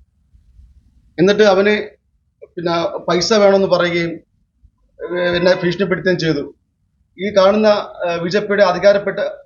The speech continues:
ജില്ലാ പ്രസിഡന്റും സംസ്ഥാന പ്രസിഡന്റും മഹിളാ മോർച്ചയുടെ, ഏ, പ്രസിഡന്റ് എല്ലാവരും ഇത് കണ്ട്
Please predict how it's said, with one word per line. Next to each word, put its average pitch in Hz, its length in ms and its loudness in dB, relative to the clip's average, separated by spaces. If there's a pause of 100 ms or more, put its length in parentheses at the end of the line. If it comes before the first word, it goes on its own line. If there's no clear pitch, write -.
(880)
ജില്ലാ 185 200 4
പ്രസിഡന്റും 185 500 -4 (280)
സംസ്ഥാന 190 460 -2 (340)
പ്രസിഡന്റും 180 480 -4 (600)
മഹിളാ 180 240 4
മോർച്ചയുടെ, 190 440 2 (420)
ഏ, 175 100 -6 (160)
പ്രസിഡന്റ് 185 420 -4
എല്ലാവരും 185 360 2
ഇത് 175 120 -8
കണ്ട് 180 260 -2